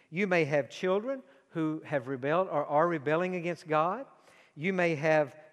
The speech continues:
grandchildren who are not walking with God. That's your family situation. Now, when I say you accept your family situation, I don't mean you accept that's just God's will for your, no, sin is never God's will for any of us.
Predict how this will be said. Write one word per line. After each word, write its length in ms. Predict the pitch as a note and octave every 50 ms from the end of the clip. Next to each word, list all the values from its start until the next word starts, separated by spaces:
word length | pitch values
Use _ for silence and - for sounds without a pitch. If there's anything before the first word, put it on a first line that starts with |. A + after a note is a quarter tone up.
| C3+
grandchildren 720 | A2+ D3+ D#3+ E3+ G3 G3 - - F#3+ G3 G#3 A3 B3+ C4+ G#3+
who 180 | D3 D#3+ D#3
are 60 | D3+
not 240 | C#3 C#3 C#3+ D3 -
walking 440 | C#3 C#3 D3 D#3 D3+ - E3 D#3 D#3
with 140 | D3+ D3 C3
God. 320 | D3+ D3+ D#3 F#3 A3 F#3+
That's 220 | E3+ F#3 G3+ G3 -
your 140 | G#3 G#3
family 340 | F#3+ - E3+ E3 E3 E3+ F3
situation. 720 | E3 - G3 F#3 - G#3 G#3 A#3 C4+ C#4+ B3+ - - C#3+ C#3
Now, 260 | D#3+ F3 E3 C3+ - - - - - - - - - - _ _ _ _ _ _ _ _ _ _ _
when 160 | D#3+ F3+ G#3
I 100 | B3 C#4+
say 220 | C4 - C4 A#3 G#3+
you 200 | G3+ F#3 F#3+ F#3
accept 480 | E3+ D#3+ - - - A3+ B3 A#3 -
your 100 | G#3 F3+
family 280 | - G3+ F#3+ F#3 F3+ E3
situation, 600 | - F#3+ E3 - - E3+ G3+ B3 B3 - - E3
I 120 | F#3 F#3 E3+
don't 280 | E3 A3 A#3+ B3+ A3+
mean 320 | G#3+ A#3 B3+ A#3+ G#3+ F#3+ F3+
you 140 | F3+ F#3+ E3+
accept 760 | D3+ D#3 - - - - - A#3+ A#3+ A3 F3+ - - -
that's 320 | D#3+ F#3+ F#3+ F#3 - - - -
just 240 | D#3+ F3+ E3 - - _ - D#3+ D3+ C#3+
God's 300 | D#3+ E3+ E3+ E3+ C#3 D#3+
will 320 | A#3 C4 C#4 A#3+ G3 F#3
for 160 | F#3 - F3
your, 160 | E3 D#3+ F3 G3+
no, 320 | G#3+ A3+ D4 D4 A#3+ D3+
sin 360 | B2+ - - C#4 D4 D4+ C#4
is 140 | G3+ D#3 C#3
never 200 | G3 G#3+ G3+ F3+
God's 280 | D3+ E3 E3 D#3 C#3 C#3
will 140 | D#3 D#3+ D3+
for 120 | - A3+
any 180 | C4+ B3 F3 A#2
of 100 | F#2+ -
us. 120 | E2+ -